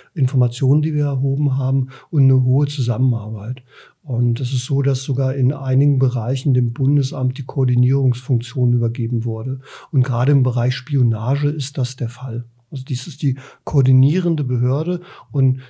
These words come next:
wir führen in den Ländern quasi aus. Das darf man jetzt nicht, ähm, zu eng sehen, aber da ist ganz klar, ähm, das ist ein übergreifendes Phänomen, das kann man nicht lokal bearbeiten. Was wir lokal bearbeiten können,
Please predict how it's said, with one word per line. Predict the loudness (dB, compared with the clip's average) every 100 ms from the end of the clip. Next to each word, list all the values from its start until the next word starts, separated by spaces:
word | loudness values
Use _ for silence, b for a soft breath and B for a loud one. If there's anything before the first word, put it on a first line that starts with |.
| B
wir | -2 2 2 -2
führen | -4 -4 0 0 0
in | 2
den | 2 2
Ländern | 2 2 2 0
quasi | -2 -2 0 0
aus. | -2 -4 -6 -8 -14 _ _ _
Das | -14
darf | -8 0
man | 2
jetzt | 2 2
nicht, | 0 -2 -10 _ _ -10
ähm, | -4 -2 0 -2 -6 B
zu | -6 -4
eng | 2 2
sehen, | 2 2 2 2 0 B B B
aber | -4 0 2 0 B B B
da | -2 0 0
ist | -2 -8 -4
ganz | 0 0 0
klar, | -4 -2 0 0 -2 -6 B B _
ähm, | -2 2 2
das | 0 -4
ist | -4
ein | 0
übergreifendes | 2 0 0 -2 0 -2
Phänomen, | -2 0 2 4 4 4 4
das | 0 -2
kann | -2
man | 0
nicht | 0 -2
lokal | -8 -6 -6
bearbeiten. | -6 -4 -2 0 0 -4 -6 -4
Was | -4
wir | 0
lokal | 0 0 0 0
bearbeiten | 0 0 0 0 0
können, | 2 4 4 2